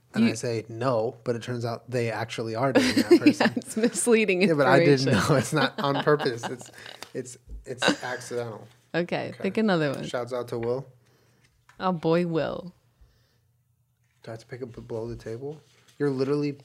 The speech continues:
Speaker 2: Okay,
Speaker 1: th-,
Speaker 2: all
Speaker 1: we're,
Speaker 2: right,
Speaker 1: this
Speaker 2: here,
Speaker 1: transaction
Speaker 2: relax.
Speaker 1: is
Speaker 2: No, you
Speaker 1: literally
Speaker 2: can
Speaker 1: happening
Speaker 2: stop.
Speaker 1: underneath the table.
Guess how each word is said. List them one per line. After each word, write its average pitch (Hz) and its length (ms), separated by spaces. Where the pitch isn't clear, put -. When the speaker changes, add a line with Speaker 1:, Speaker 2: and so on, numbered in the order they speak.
Speaker 2:
Okay, 359 560
Speaker 1:
th-, 143 180
Speaker 2:
all - 80
Speaker 1:
we're, 370 80
Speaker 2:
right, 359 180
Speaker 1:
this 170 100
Speaker 2:
here, - 80
Speaker 1:
transaction 269 480
Speaker 2:
relax. 170 100
Speaker 1:
is 135 40
Speaker 2:
No, 311 80
you 370 120
Speaker 1:
literally 165 180
Speaker 2:
can 143 60
Speaker 1:
happening 143 420
Speaker 2:
stop. 175 320
Speaker 1:
underneath 120 140
the 123 80
table. 240 840